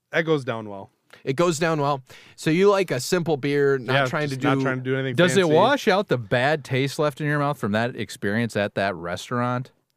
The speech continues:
Speaker 1: Uh, let me, let me take a few more sips before I,
Speaker 3: <laughs>
Speaker 1: I acknowledge that
Speaker 3: We're gonna do
Speaker 1: question, but
Speaker 3: fifty-five minutes on this restaurant
Speaker 2: <laughs>
Speaker 3: experience.
Speaker 2: I think the whole
Speaker 3: We're
Speaker 2: episode should be
Speaker 3: just
Speaker 2: on there, on
Speaker 3: getting
Speaker 2: the
Speaker 3: started.
Speaker 2: It's
Speaker 3: The rest of
Speaker 2: disgusting.
Speaker 3: Cold Cans, until we get to a hundred episodes, is gonna be about that experience at the restaurant that shall be unnamed.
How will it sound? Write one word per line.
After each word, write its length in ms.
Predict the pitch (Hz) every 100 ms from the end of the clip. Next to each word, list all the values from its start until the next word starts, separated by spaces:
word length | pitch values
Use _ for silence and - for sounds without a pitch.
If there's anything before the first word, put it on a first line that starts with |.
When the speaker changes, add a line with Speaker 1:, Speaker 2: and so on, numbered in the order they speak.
| _ _ _ -
Speaker 1:
Uh, 400 | 139 143 135 131 160
let 160 | 151 180
me, 160 | 175
let 100 | 160
me 80 | 156
take 160 | 147 131
a 60 |
few 160 | 139 143
more 160 | 131
sips 260 | 120 139 123
before 300 | 120 254 117
I, 60 | 113 110
Speaker 3:
<laughs> 220 | - 127
Speaker 1:
I 40 | 120
acknowledge 420 | 120 127 120 107
that 120 | 131
Speaker 3:
We're 80 | 170
gonna 180 | 226 226
do 120 | 180
Speaker 1:
question, 160 | 127 170
but 40 | 170
Speaker 3:
fifty-five 460 | 180 - 143 117
minutes 320 | 117 120 107
on 140 | 113 104
this 160 | 98
restaurant 460 | 110 101 165 101 92
Speaker 2:
<laughs> 60 | 98
Speaker 3:
experience. 400 | - 101 87 90
Speaker 2:
I 80 | 269
think 140 | 269
the 80 | 202
whole 120 | 247
Speaker 3:
We're 60 | 254
Speaker 2:
episode 400 | - 190 202 143
should 80 | 156
be 80 | 185
Speaker 3:
just 80 |
Speaker 2:
on 80 | 175
there, 180 | 165 160
on 80 | 120
Speaker 3:
getting 220 | 123 110
Speaker 2:
the 120 | 147
Speaker 3:
started. 580 | 110 - 117 101 90 90 - _
Speaker 2:
It's 180 | 180 175
Speaker 3:
The 80 | 135
rest 300 | 180 202 220
of 60 | 185
Speaker 2:
disgusting. 200 | 143 160
Speaker 3:
Cold 160 | 170 131
Cans, 480 | 123 107 95 92 _ - _ _ _ -
until 240 | 127 139
we 80 | 139
get 100 | 131
to 80 | 123
a 40 |
hundred 220 | 110 117
episodes, 320 | 110 - 98 85
is 80 |
gonna 160 | 95 92
be 80 | 92
about 240 | 90 87
that 160 | 98 95
experience 540 | - - 92 85 80
at 80 | 90
the 100 | 87
restaurant 380 | 98 - 87 85
that 100 | 85
shall 100 | 95
be 100 | 92
unnamed. 500 | 123 170 90 85